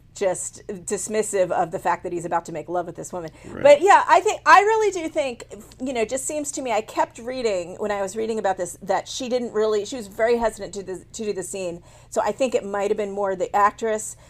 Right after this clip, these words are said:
Speaker 1: playing it this way, and so therefore they had to sort of write it this way. Um, she probably didn't wanna play the seductress, or wasn't,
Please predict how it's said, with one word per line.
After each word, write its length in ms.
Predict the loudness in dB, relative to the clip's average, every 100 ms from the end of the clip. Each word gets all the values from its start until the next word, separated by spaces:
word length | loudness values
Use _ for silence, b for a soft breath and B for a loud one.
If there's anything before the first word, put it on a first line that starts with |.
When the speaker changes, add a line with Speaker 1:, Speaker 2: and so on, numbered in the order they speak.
| b -12
Speaker 1:
playing 360 | -2 0 2
it 100 | 0
this 180 | 0 0
way, 140 | 0 0
and 80 |
so 100 | 0
therefore 340 | 0 0 0 -2
they 120 | -2
had 160 | -2 -6
to 40 |
sort 200 | -6 -4
of 100 | -4
write 220 | -2 0
it 120 | 0 -2
this 200 | -8 -2
way. 320 | 0 0 -4 b b b 2
Um, 400 | 6 6 4 0
she 240 | -6 -6
probably 300 | 0 2 2
didn't 220 | 0 -2 -2
wanna 240 | -2 -4
play 460 | -6 -4 -2 0 -2
the 260 | -4 -6
seductress, 880 | -8 -6 -6 -6 -8 -8 -8 -10 -12 -14 -12
or 120 | -8
wasn't, 480 | 0 0 0 -6 -10